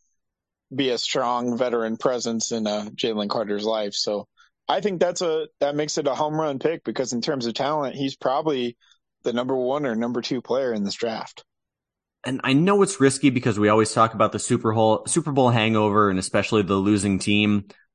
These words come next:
Speaker 2: but the Eagles look just as good, if not better than last year. It'll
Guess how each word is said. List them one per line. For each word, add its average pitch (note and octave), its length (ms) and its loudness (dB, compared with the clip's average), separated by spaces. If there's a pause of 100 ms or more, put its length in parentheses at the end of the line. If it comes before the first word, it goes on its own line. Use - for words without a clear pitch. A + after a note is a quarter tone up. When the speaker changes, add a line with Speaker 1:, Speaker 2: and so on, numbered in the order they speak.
(160)
Speaker 2:
but - 100 -10
the F#2+ 180 -2
Eagles E3+ 240 2
look F#2+ 140 0
just A2 320 -2
as F#2+ 140 -2
good, A#2+ 200 2
if B2 120 -6
not F#2+ 220 2
better A2+ 180 2
than G2+ 180 -2
last G2+ 380 0
year. G2+ 400 2 (420)
It'll F2 400 -4